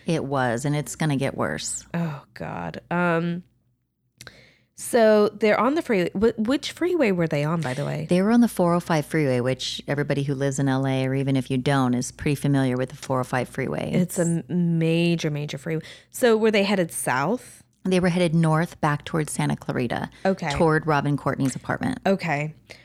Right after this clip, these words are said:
Speaker 2: Um, so they're on the freeway on the four oh five, headed back to Rob's apartment in Newhall. And Rob just starts beating Eric up in the car, punching him on the side of the face and choking him.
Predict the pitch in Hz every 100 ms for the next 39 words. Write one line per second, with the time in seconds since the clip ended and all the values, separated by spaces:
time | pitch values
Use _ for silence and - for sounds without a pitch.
0 | _ _ - 196 190 180 175 - 196 180
1 | 180 185 - 196 269 285 208 175 165 165
2 | 165 165 - 175 202 - 143 135 156 -
3 | - 175 175 165 180 - 175 160 156 -
4 | 170 151 160 175 - - 160 156 165 -
5 | - 165 156 156 143 143 156 - - _
6 | - 180 180 185 226 220 - 180 170 165
7 | 131 - - 180 190 190 - 156 156 151
8 | - - - 156 160 151 - 156 147 -
9 | - 180 - 175 165 165 156 151 - 156
10 | 151 151 - - 220 196 190 - 147 -
11 | 165 170 165 156 156